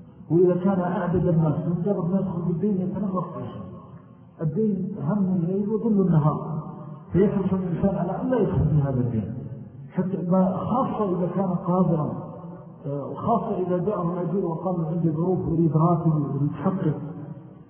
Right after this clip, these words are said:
والأداء الأبلى الأعظم أن يدفع دين الشرطة، تأخير الحقوق، وإذا طلب منها أن يقضيها أقام الدنيا وأقعدها، وظن أن هذا من سوء الأدب. وكيف يقول: "أعطني مالي"؟ وكيف يقول: "أعطني حقي"؟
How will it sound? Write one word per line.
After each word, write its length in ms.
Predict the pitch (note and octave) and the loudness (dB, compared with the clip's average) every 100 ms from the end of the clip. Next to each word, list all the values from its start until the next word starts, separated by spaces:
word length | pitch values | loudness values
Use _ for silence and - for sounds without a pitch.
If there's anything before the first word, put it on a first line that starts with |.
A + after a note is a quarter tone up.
| - - | -14 2
والأداء 920 | D3+ D#3+ D#3+ D#3 E3 D#3 G3 C#3+ D3+ | 6 8 6 2 0 0 0 0 -2
الأبلى 760 | D#3+ - G3 E3+ F3+ D#3 - - | -4 -2 0 0 0 0 -2 -2
الأعظم 380 | G3 F3 G#3 G3 | 2 4 4 4
أن 240 | - E3 | 2 4
يدفع 360 | F#3+ G3 E3 E3+ | 4 4 2 2
دين 240 | E3+ F3 | 4 4
الشرطة، 640 | D3+ - D#3 D#3 D3+ C#3+ - | 2 0 -2 0 -2 -2 -4
تأخير 360 | E3+ G3+ G3 | -2 0 0
الحقوق، 440 | F3 F#3+ F#3+ A3+ - - - - | 0 -2 -2 -2 -4 -8 -12 -2
وإذا 280 | F#3+ G3 F#3+ | 2 4 4
طلب 340 | F#3 A#3 A3 F3 | 2 2 2 4
منها 340 | G3 E3 D#3+ - D#3+ | 4 2 0 -4 0
أن 100 | F3 | 0
يقضيها 760 | E3+ E3+ G#3 F#3+ F3+ - - - - - - - - - | 0 0 4 4 4 2 0 -6 -10 -10 -12 -14 -16 -6
أقام 340 | F3+ G3 F#3+ | 0 4 6
الدنيا 340 | E3 F#3 F3 D#3+ | 4 4 4 6
وأقعدها، 680 | D#3 - - D#3 F3+ F3 E3 | 4 2 0 2 4 6 4
وظن 300 | D#3+ F3 E3+ | 4 2 2
أن 140 | E3 | 4
هذا 280 | D#3 F3+ F3 | 6 6 4
من 140 | D#3+ D3+ | 2 2
سوء 160 | G#3 - | 0 -2
الأدب. 320 | - - E3+ - D3 | -2 -2 -2 -4 -6
وكيف 240 | C#3+ G#3+ F#3 | -2 0 2
يقول: 320 | F#3+ F#3+ F3+ | 0 0 0
"أعطني 460 | D#3 E3+ E3+ D#3+ | 0 -2 -2 2
مالي"؟ 380 | D#3 F3+ D#3+ D#3 - E3+ D#3+ D#3+ C#3+ | 2 2 2 2 0 -6 -6 -6 -4
وكيف 240 | - F#3+ | 0 0
يقول: 320 | F#3 F#3 F#3+ | 0 0 0
"أعطني 360 | D#3+ E3+ F#3 D#3+ | -2 -2 -2 -2
حقي"؟ 320 | - F3+ - | -4 -6 -6